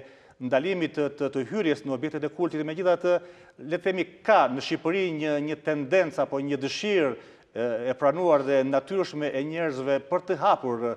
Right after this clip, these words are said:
objektet e kultit. Nuk e di, e, si është situata në raport me shteti, si ka vepruar, apo, le të themi, drejtuesit e institucioneve fetare, si kanë vepruar me objektet e kultit,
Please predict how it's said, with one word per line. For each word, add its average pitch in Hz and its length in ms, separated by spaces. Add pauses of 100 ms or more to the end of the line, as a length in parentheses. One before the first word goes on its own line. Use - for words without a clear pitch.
(400)
objektet 143 400
e 143 60 (100)
kultit. 131 400
Nuk 185 160
e - 40
di, 170 200
e, - 480
si 226 200
është 208 140
situata 165 440 (100)
në 151 160
raport 156 480
me 147 200 (200)
shteti, 185 440
si 180 160
ka 156 120
vepruar, 147 480
apo, 110 200
le 123 80
të - 120
themi, 139 220 (340)
drejtuesit 143 400
e 147 80
institucioneve 156 560
fetare, 147 440
si 170 120
kanë 143 260
vepruar 180 340
me 151 120
objektet 151 400
e 139 60
kultit, 202 380